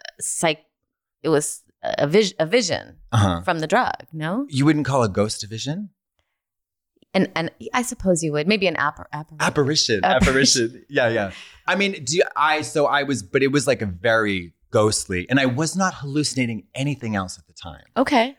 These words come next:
Speaker 2: So it was
Speaker 1: So you
Speaker 2: interesting.
Speaker 1: entered a different realm, because that's what I noticed when I did the ayahuasca. It's like, okay,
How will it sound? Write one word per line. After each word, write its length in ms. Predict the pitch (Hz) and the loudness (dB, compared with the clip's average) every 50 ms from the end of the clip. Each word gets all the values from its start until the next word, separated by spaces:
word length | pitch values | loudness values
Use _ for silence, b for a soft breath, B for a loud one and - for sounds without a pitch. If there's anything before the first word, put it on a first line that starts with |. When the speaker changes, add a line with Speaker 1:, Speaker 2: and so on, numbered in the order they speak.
| _ | _
Speaker 2:
So 180 | _ - 170 165 | _ 0 2 4
it 60 | 190 | 4
was 100 | 220 226 | 4 4
Speaker 1:
So 80 | - 254 | 4 4
you 60 | 240 330 - | 4 6 4
Speaker 2:
interesting. 240 | - 311 339 - - | 4 2 2 2 2
Speaker 1:
entered 140 | 381 349 339 | 2 2 2
a 40 | |
different 380 | 262 311 311 311 294 - 214 190 | 2 2 2 2 0 0 0 -2
realm, 460 | 196 185 175 156 143 117 87 92 - - - _ - | 0 2 2 2 2 0 -4 -8 -14 -16 -16 _ -6
because 260 | 247 240 - 277 247 | -4 0 2 2 2
that's 220 | 254 254 247 247 | 2 0 0 0
what 100 | 294 285 | -2 0
I 60 | 262 254 | 0 2
noticed 420 | 233 220 208 208 202 202 202 - | 4 6 6 6 4 2 0 -2
when 80 | 220 190 | 0 0
I 80 | 180 180 | 0 2
did 180 | 180 180 165 | 0 0 2
the 60 | 170 | 2
ayahuasca. 500 | - - 165 170 170 175 175 185 180 - | 2 4 4 4 4 4 2 2 0 -2
It's 180 | 196 175 170 - | -4 -4 0 0
like, 160 | 190 170 - | 0 0 2
okay, 460 | - 214 214 - 220 226 202 190 190 | 0 0 0 0 0 2 2 2 0